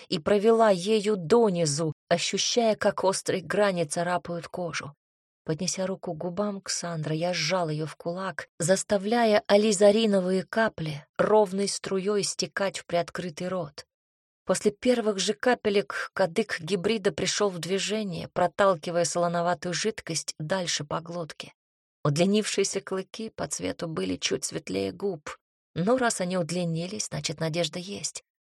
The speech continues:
Поднеся запястье прямо к лицу друга, я ощутила резкую боль,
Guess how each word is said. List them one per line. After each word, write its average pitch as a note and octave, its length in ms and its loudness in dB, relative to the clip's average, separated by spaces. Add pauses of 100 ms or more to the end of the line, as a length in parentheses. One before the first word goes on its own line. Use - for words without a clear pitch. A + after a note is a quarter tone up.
(260)
Поднеся F#3 360 2
запястье G3+ 580 0
прямо G3 300 0
к F#3 100 -8
лицу G3+ 340 -4
друга, F#3+ 380 -6
я F3+ 200 -6
ощутила A#2+ 500 -4
резкую A#2 420 -4
боль, F#3+ 420 2